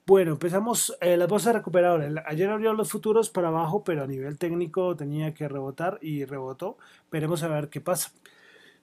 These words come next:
Eh, eh, a nivel de bolsa, muchos hablan del rebote de gato muerto, es decir, que algo baja con mucha fuerza, viene un rebotico para después bajar más, no lo sabemos.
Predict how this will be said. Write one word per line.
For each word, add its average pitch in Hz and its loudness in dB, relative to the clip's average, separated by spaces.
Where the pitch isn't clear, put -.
Eh, 143 -4
eh, 143 -10
a 143 -10
nivel 143 -6
de 175 0
bolsa, 175 0
muchos 156 -6
hablan 147 -8
del 131 -10
rebote 147 -6
de 139 -6
gato 127 -8
muerto, 143 -4
es 107 -16
decir, 131 -8
que 139 -8
algo 139 -4
baja 165 -6
con 147 -8
mucha 156 -2
fuerza, 165 -2
viene 131 -6
un 151 -2
rebotico 165 -2
para 131 -8
después 139 -6
bajar 120 -10
más, 170 -6
no 127 -10
lo 151 -4
sabemos. - -8